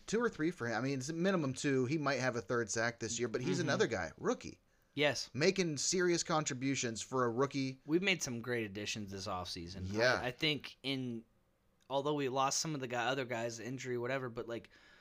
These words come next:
Speaker 2: what we, it can't be stated enough of what we did in the offseason. In the draft, free agency, everything we've done, and even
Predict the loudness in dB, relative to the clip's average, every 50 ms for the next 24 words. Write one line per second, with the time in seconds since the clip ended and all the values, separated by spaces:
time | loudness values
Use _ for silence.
0 | -20 -20 _ _ -2 2 4 4 2 2 -2 -2 -2 -2 -2 -6 -14 -20 _ _
1 | _ _ _ _ 0 2 4 4 2 4 4 4 4 4 2 0 0 -2 0 2
2 | 2 2 2 2 0 -2 0 2 2 2 2 0 -2 0 0 0 0 0 0 -2
3 | 0 -2 -2 -4 -4 -6 -4 -4 -4 -4 -4 -4 -4 -2 -2 -2 -2 -2 -2 2
4 | 4 6 6 6 4 2 -6 -8 -6 -4 0 2 4 4 4 2 0 -2 -4 -4
5 | -6 -6 -6 -6 -2 -2 0 0 2 0 0 2 4 2 2 2 4 4 4 2
6 | 2 -2 -6 -10 -12 -4 -2 2 2 2 2 2 0 0 0 -2 -4